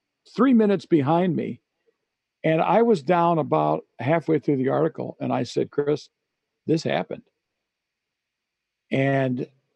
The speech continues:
we s-, we were just stunned. And I, I said, "There is no way that Vonda Dyer, uh, Nancy Ortberg, and, um,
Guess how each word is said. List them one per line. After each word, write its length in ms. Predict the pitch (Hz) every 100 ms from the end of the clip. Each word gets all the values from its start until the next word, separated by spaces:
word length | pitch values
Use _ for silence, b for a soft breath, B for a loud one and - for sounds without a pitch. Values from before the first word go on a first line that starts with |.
| -
we 180 | 139 175
s-, 160 | - -
we 160 | 151 196
were 120 | 151
just 260 | - 110
stunned. 520 | - 151 190 - - - _ -
And 140 | 127
I, 420 | 131 143 147 139 - _ _ _ _ _ _ _ _
I 140 | - 127
said, 280 | - 139
"There 160 | 123 160
is 120 | 123
no 140 | 131 175
way 340 | 202 143 156
that 200 | 135 113
Vonda 360 | 127 147 185 170
Dyer, 480 | 147 139 147 180 - _ _ _ _ _ -
uh, 180 | 123
Nancy 440 | 120 135 151 160 175
Ortberg, 500 | 156 156 139 147 160 _ _ _ _ _ _ -
and, 480 | 135 131 127 123 123
um, 480 | 117 120 113 107